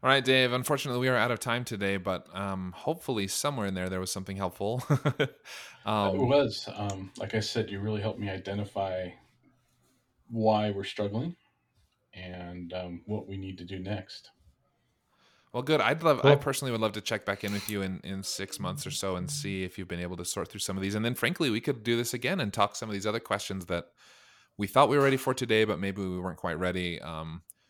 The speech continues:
Speaker 1: but in
Speaker 3: Mm-hmm.
Speaker 1: any regard, thank you so much for joining us on the show today. Dave, why don't you, uh, tell people where they can connect with you, where they can find you online if they wanna connect?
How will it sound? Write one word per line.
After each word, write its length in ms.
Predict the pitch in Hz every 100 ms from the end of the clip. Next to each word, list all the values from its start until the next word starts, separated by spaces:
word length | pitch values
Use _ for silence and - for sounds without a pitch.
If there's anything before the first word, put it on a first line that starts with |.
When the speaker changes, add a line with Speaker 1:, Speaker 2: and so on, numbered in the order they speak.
| _ _ _
Speaker 1:
but 200 | 98 90
in 80 | 117
Speaker 3:
Mm-hmm. 140 | 107 104
Speaker 1:
any 200 | 139 143
regard, 360 | 107 92 90
thank 220 | 120 117
you 60 | 107
so 180 | - 104
much 220 | 101 -
for 100 | 98
joining 320 | 92 98 98
us 140 | 98 104
on 80 |
the 80 | 104
show 240 | 98 110 131
today. 240 | 98 90
Dave, 140 | 104
why 100 | 113
don't 100 | 127
you, 220 | 151 147 135
uh, 160 | 123
tell 180 | - 127
people 220 | - 123
where 100 | 120
they 100 | 113
can 160 | 110 110
connect 320 | 117 110 120
with 140 | 120
you, 100 | 127 123
where 120 | 113
they 80 | 107
can 140 | 104
find 240 | - 104
you 100 | 107
online 220 | 101 101 98
if 100 | -
they 80 |
wanna 160 | 92 92
connect? 320 | - 80 -